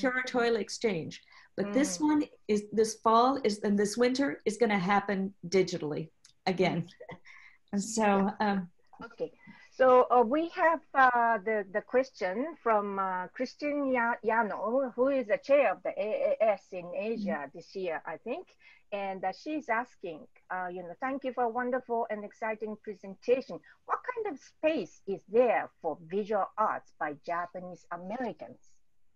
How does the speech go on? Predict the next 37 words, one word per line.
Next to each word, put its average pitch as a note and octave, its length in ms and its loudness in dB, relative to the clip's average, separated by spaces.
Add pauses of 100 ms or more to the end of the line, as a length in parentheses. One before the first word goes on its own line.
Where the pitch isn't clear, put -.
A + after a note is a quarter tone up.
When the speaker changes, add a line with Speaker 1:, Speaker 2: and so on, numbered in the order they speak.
(920)
Speaker 1:
Well, D4+ 240 6
this G4 220 6
is G4 120 2
something D#4 380 4
that A#3+ 160 4
actually, A#3+ 560 4
um, F#3 420 -2 (140)
is, F#3+ 340 -4
has G3 180 0
been G3+ 380 -2
very A#3+ 300 4
much A3 440 -2
part G#3 260 -4
of G3 100 -6
discussion. F#3+ 680 0 (100)
And, F3+ 440 -4
um, E3 380 -2 (340)
I F3+ 140 2
think G3+ 300 -2
it F#3 100 0
is F3 340 -2 (240)
s-, - 180 -10 (120)
a G3 140 -2
topic G#3+ 680 0
that F#3+ 340 -2
is F#3 220 -4
now G3+ 220 2
being G3 300 0
addressed F#3+ 560 -4 (200)
by F3+ 160 2
the F#3 120 0
American F#3+ 560 -2
Museum G#3 400 -2
Curators G#3 560 -2
of G3 100 -6
Asian F#3+ 460 -2
Art. D#3+ 320 -4